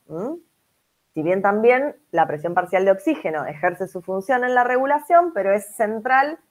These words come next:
el papel del dióxido y de los hidrogeniones, o sea, del P H. Ahora podemos integrar más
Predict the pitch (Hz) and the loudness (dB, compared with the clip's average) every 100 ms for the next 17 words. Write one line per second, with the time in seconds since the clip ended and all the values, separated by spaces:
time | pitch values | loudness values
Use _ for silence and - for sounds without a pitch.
0 | _ - 180 175 180 196 196 196 202 202 | _ -2 0 2 2 4 4 4 2 2
1 | 226 226 220 165 160 - 156 156 180 247 | 0 0 2 0 -2 -2 -4 -4 -4 0
2 | 262 190 165 170 214 226 190 180 226 233 | 0 0 -4 2 6 8 6 2 2 2
3 | - 156 - _ _ _ _ _ _ _ | 0 -14 -18 _ _ _ _ _ _ _
4 | _ _ _ _ _ _ _ _ _ _ | _ _ _ _ _ _ _ _ _ _
5 | _ 151 160 202 196 185 196 185 170 165 | _ -4 0 0 -2 -4 -6 -6 -4 2
6 | 196 233 170 156 196 196 - | 4 4 2 -4 -4 -4 -8